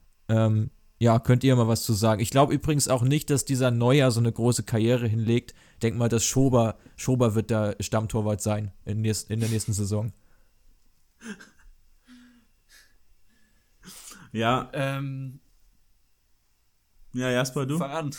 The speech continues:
Speaker 2: Ja.
Speaker 3: Ich hab, ich, ich hab genug gesprochen. Fa-, fang mal an.
Speaker 2: Ähm, ja, sehr interessant, was du zu Schalke sagst. Sie hatten dann ja auch so eine, so eine Renaissance mit ihren,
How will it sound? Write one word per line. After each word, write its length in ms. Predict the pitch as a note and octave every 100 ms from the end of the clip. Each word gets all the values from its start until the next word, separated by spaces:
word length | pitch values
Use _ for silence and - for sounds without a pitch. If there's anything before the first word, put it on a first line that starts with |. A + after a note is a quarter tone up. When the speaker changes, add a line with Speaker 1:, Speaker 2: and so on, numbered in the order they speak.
| A2+
Speaker 2:
Ja. 220 | B2 C3
Speaker 3:
Ich 120 | C#3
hab, 180 | E3+ -
ich, 200 | D3+ -
ich 160 | E3 D#3
hab 120 | F#3
genug 240 | - F3+ G3
gesprochen. 460 | E3 - D3 C3+
Fa-, 140 | B2 -
fang 280 | - F3+
mal 120 | D3 B2
an. 160 | B2+ - - - - - - - A2
Speaker 2:
Ähm, 600 | - A#2 A#2+ B2 B2 A2+ - -
ja, 340 | A#2 A2+ A2
sehr 160 | A2+ C3+
interessant, 380 | C3+ B2 C3 C#3
was 140 | C3+
du 80 | C3+
zu 160 | B2+ A2+
Schalke 360 | B2+ C#3 C3
sagst. 340 | G#2 G#2+ B2 A#2
Sie 100 | A#2+
hatten 240 | - B2+
dann 160 | B2 B2
ja 100 | E2+
auch 220 | A#2+ A#2+ - - - -
so 180 | - -
eine, 440 | A#2 A#2 A2+ G2 -
so 100 | A2+
eine 220 | A2 G#2
Renaissance 640 | A2+ A#2 G#2+ A2+ A#2 C3+ C3+
mit 140 | -
ihren, 500 | G#2+ A2+ A2+ G#2+ -